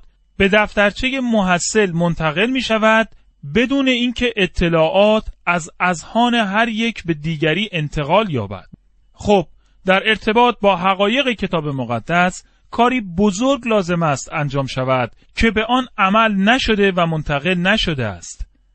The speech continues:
ما خوانده شده ایم که امروز شاهدان باشیم. بنابراین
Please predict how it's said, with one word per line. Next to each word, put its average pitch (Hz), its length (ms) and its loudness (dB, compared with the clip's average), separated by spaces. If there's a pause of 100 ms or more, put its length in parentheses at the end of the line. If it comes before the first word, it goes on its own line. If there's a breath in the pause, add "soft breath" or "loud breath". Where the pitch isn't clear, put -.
(200)
ما 214 340 4 (220)
خوانده 196 400 2
شده 220 280 0
ایم 220 280 4
که 190 240 -2
امروز 190 360 -2
شاهدان 180 720 2
باشیم. 107 520 -4 (300)
بنابراین 170 800 2